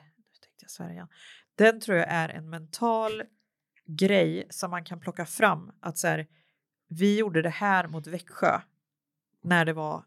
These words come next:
väldigt lite tid kvar och det var en match som var väldigt grinig och liksom innehöll allting.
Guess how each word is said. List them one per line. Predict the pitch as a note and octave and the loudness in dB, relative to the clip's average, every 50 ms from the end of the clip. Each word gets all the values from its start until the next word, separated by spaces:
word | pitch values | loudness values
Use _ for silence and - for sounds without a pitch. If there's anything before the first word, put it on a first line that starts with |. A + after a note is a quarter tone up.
| _ _ - | _ _ -6
väldigt | E3+ F3+ E3 D#3+ D#3 D#3+ | -2 -2 -2 -2 -4 -6
lite | D#3+ D3+ - - D3 | -8 -10 -10 -12 -12
tid | - D#3+ D3+ D3 E3+ | -10 -10 -12 -12 -6
kvar | - - E3+ D#3 D3+ - | 0 2 2 4 2 2
och | - E3 | -2 -6
det | D#3+ | -8
var | D#3+ D#3+ D3+ | -8 -8 -10
en | D3+ D#3 | -10 -10
match | D#3+ E3+ - - - - | -12 -14 -10 -8 -6 -6
som | F3 D#3+ | -4 -4
var | D#3 D3+ D3 | -6 -6 -8
väldigt | D3+ D#3 D#3 D3+ D3 | -8 -10 -10 -10 -10
grinig | D3+ D#3 D#3+ D#3 D3+ D3 D#3+ D#3+ | -10 -8 -8 -8 -10 -10 -12 -12
och | D#3 | -12
liksom | D#3 - - - D#3 | -12 -14 -12 -10 -8
innehöll | D3+ D3+ D3+ D#3 | -6 -4 -4 -4
allting. | D3+ D3+ D3 - F#3 D#3 D3 | -6 -8 -8 -10 -10 -10 -12